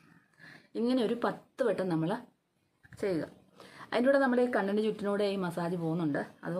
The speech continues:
വളരെ നല്ലതാണ്. അപ്പോൾ ഇങ്ങനെ ചെയ്ത് കൊടുക്കുക. വീണ്ടും നമ്മുടെ നെറ്റിത്തടത്തിലോട്ട് വരിക. അപ്പം നമ്മുടെ ഈ രണ്ട് വിരലെടുക്കുക. അപ്പോൾ രണ്ട് വിരലെടുത്തിട്ട് നമ്മൾ ഈ ചൂണ്ടുവിരലാണ് നമ്മളിങ്ങനെ വി-, മൂക്കിൻ്റെ അവിടെ ഇങ്ങനെ പിടിച്ചതിന് ശേഷം ഈ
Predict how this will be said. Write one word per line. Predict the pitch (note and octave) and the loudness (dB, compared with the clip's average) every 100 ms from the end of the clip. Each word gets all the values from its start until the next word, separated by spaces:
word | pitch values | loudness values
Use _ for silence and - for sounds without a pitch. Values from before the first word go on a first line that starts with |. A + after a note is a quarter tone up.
| - | -4
വളരെ | D#3+ E3 F3+ | -4 -2 -2
നല്ലതാണ്. | D#3+ D#3 E3 D3 G#3+ - - _ _ _ _ _ _ _ - - _ _ _ - | -2 -2 -2 -2 -4 -8 -20 _ _ _ _ _ _ _ -20 -20 _ _ _ -10
അപ്പോൾ | F3 F#3 | -4 -2
ഇങ്ങനെ | E3+ E3+ G3+ B3 - _ _ _ - | -2 -2 -4 -6 -12 _ _ _ -10
ചെയ്ത് | A#3+ A3+ | -4 0
കൊടുക്കുക. | F3 C#3+ - - _ _ _ - - - - A#3 | 0 -2 -8 -14 _ _ _ -20 -20 -20 -8 -2
വീണ്ടും | B3+ C#4+ | 2 2
നമ്മുടെ | B3+ A3+ A3+ | 2 0 0
നെറ്റിത്തടത്തിലോട്ട് | F3+ F#3 F#3 G3+ F#3+ F#3 | -2 -2 -2 0 0 0
വരിക. | D3+ C#3+ C#3 | -2 -4 -6
അപ്പം | G3 G#3 | -4 -2
നമ്മുടെ | G#3 A3+ - - _ _ _ _ - A3+ | 0 -2 -4 -20 _ _ _ _ -10 -6
ഈ | C4+ - - _ _ - _ _ _ - | -6 -8 -18 _ _ -20 _ _ _ -6
രണ്ട് | G3+ G#3 G#3+ | -2 2 2
വിരലെടുക്കുക. | F#3 E3+ D3+ F3+ A#3+ - _ - | 2 0 -2 -2 -4 -6 _ -10
അപ്പോൾ | G#3 | -6
രണ്ട് | G3 G#3 | -4 -2
വിരലെടുത്തിട്ട് | G#3 G3 F#3+ F#3+ A#3 G3 | 0 0 -2 -4 -6 -4
നമ്മൾ | G3 | -6
ഈ | F#3 | -4
ചൂണ്ടുവിരലാണ് | G3 G3 G#3+ G3+ D3 C#3 - - | -4 -2 -2 -2 -4 -8 -12 -10
നമ്മളിങ്ങനെ | F3+ F#3 F#3 F#3+ | -6 -4 -4 -4
വി-, | F#3 E3 | -4 -4
മൂക്കിൻ്റെ | F3 F3 F#3+ | -4 -4 -2
അവിടെ | F#3 F3 | -2 -2
ഇങ്ങനെ | F3 | -2
പിടിച്ചതിന് | E3+ E3 F3 F3+ | -4 -4 -6 -6
ശേഷം | E3+ D#3+ B3+ - _ _ _ - - - - _ | -6 -4 -6 -8 _ _ _ -20 -20 -20 -20 _
ഈ | A3+ | -6